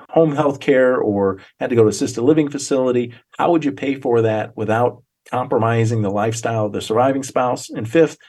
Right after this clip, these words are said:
do you have all your estate planning in place? If you have answers to all five of those components, now you go into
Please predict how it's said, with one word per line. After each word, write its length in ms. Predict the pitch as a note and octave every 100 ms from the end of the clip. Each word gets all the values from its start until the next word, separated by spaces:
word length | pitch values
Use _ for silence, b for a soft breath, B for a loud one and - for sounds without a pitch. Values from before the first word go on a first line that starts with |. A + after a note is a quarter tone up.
| b _
do 80 | C3+
you 40 |
have 80 | C3+
all 140 | B2+ C3
your 120 | A2+
estate 320 | A2 A2+ A2+
planning 340 | A2+ F#2+ F2+
in 140 | F2+ -
place? 400 | F2 E2 - - b b b _ _
If 160 | - C#3+
you 120 | E3+
have 320 | C3 F#3 G3+
answers 440 | F3 E3+ D#3+ C#3+ -
to 80 | -
all 260 | A2 A#2+
five 500 | A#2+ - G#2 A2 A#2
of 120 | A#2
those 240 | A2 A2 G#2
components, 640 | A2 - A2+ C3+ D3 - b b b -
now 340 | A#2+ C3 D#3+
you 180 | D#3+ D3
go 360 | E3 D3+ C3+
into 440 | C3 B2 A#2 A2